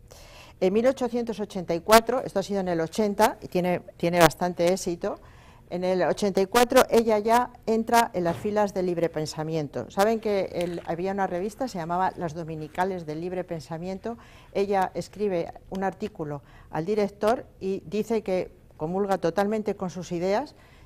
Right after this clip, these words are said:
y que desde ese momento entra, eh, a formar parte del movimiento libre pensador. Es a la vez, se hace masona, pertenece a una logia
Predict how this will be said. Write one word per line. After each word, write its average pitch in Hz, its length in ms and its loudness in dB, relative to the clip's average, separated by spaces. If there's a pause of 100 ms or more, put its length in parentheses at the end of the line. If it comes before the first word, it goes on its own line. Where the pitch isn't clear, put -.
y 220 140 -4
que 190 160 -2
desde 170 220 0
ese 202 180 -4
momento 202 600 -4
entra, 190 540 -2
eh, 165 140 -6
a 160 40 -8
formar 170 380 -4
parte 180 460 -4
del 170 140 -6
movimiento 165 840 -8
libre 156 260 -6
pensador. 147 480 -6 (680)
Es 226 200 2
a 233 80 2
la 202 140 8
vez, 233 260 2
se - 180 -4
hace 190 220 -2
masona, 220 560 0 (240)
pertenece 175 640 -4
a 170 80 -4
una 180 240 -2
logia 185 560 0